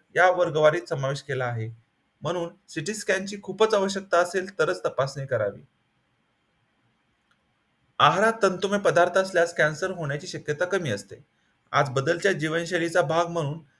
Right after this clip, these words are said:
रिफाईन केलेल्या गोष्टी जास्त वापरल्या जातात. धान्याच्या पिठातून कोंडा काढून विविध पदार्थ तयार केले जातात. एका संशोधनातून हे दिसून आले आहे की, जर आहारात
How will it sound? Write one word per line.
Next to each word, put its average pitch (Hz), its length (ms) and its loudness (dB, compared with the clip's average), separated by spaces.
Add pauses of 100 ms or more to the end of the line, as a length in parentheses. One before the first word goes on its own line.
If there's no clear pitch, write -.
(200)
रिफाईन 185 400 0
केलेल्या 185 280 0
गोष्टी 160 280 -8
जास्त 156 340 2
वापरल्या 131 360 -2
जातात. 120 260 -4 (960)
धान्याच्या 147 460 2
पिठातून 175 520 -2 (480)
कोंडा 160 300 2
काढून 180 280 2
विविध 170 240 -4
पदार्थ 165 440 2
तयार 143 160 6
केले 131 200 -4
जातात. 113 280 -4 (480)
एका 196 120 6
संशोधनातून 170 1120 -4
हे 180 100 -4
दिसून 156 300 -2
आले 180 180 6
आहे 151 320 2
की, - 480 -12
जर 202 280 2
आहारात 156 320 4